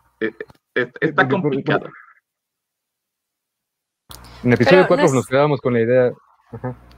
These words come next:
Speaker 2: No, perdón.
Speaker 3: Perdón. No, sí, dale, dale, dale. Ahorita yo termi-, yo he hecho mi
Speaker 2: Bueno, en el, en el
Speaker 3: teoría.
Speaker 2: episodio cuatro nos quedábamos con la idea como que, en teoría, desde Mustafar no se habían vuelto a ver.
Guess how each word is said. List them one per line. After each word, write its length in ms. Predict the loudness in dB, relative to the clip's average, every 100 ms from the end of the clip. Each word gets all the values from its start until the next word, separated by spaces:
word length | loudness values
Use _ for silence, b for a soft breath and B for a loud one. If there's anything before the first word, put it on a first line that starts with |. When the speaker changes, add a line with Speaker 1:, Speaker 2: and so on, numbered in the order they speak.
| -16
Speaker 2:
No, 100 | -14
perdón. 260 | -8 -6 -4 -2
Speaker 3:
Perdón. 260 | -2 -2 -8 -2
No, 160 | 0 0
sí, 120 | 0
dale, 200 | 0 0
dale, 220 | -2 -4
dale. 240 | -8 -10 -16 -20 -14
Ahorita 340 | -12 -10 -8 -8
yo 120 | -10
termi-, 360 | -14 -16 -16 -8
yo 100 | -8
he 40 |
hecho 160 | -8 -14
mi 120 | -16 -8
Speaker 2:
Bueno, 140 | -6
en 60 | -4
el, 60 | -4
en 60 |
el 60 | -2
Speaker 3:
teoría. 180 | 0 2
Speaker 2:
episodio 240 | 2 2
cuatro 220 | 2 2
nos 100 | 0
quedábamos 340 | 2 2 2 0
con 120 | -2
la 60 | 4
idea 200 | 2 2
como 260 | -4 -8
que, 240 | -4 -4 -4 _ _ _ _ _ _
en 140 | -6
teoría, 260 | 0 4 6
desde 180 | 4 2
Mustafar 520 | 0 -4 -2 0 0
no 80 | 0
se 100 | -2
habían 180 | -2 0
vuelto 240 | -2 0
a 60 | -2
ver. 220 | -2